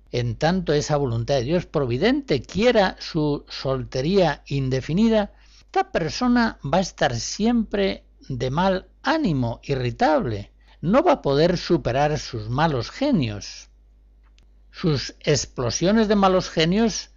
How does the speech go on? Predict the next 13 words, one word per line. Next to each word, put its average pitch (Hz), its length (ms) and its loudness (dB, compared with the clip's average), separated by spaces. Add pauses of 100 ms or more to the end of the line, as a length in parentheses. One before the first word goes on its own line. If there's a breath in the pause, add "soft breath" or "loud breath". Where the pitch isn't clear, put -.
(160)
son 202 500 2 (100)
malos 196 500 4
frutos 180 760 0 (240)
que 147 160 2
proceden 160 880 0 (160)
de 123 300 -2
un 151 320 -2 (100)
árbol 151 540 2
malo, 180 380 4
de 123 100 2
una 135 180 0
mala 151 300 2
raíz. 175 560 2